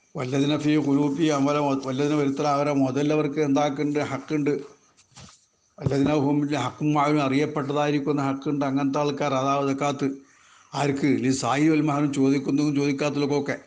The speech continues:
ചോദിക്കുന്നവർക്കും ചോദിക്കാത്തവർക്കൊക്കെ അറിഞ്ഞ്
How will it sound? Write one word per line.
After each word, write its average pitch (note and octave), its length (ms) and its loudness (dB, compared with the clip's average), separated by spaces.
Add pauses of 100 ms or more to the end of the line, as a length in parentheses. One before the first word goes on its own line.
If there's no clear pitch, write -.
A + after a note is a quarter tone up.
(760)
ചോദിക്കുന്നവർക്കും C#3 680 2
ചോദിക്കാത്തവർക്കൊക്കെ C#3+ 1000 2
അറിഞ്ഞ് C#3 340 2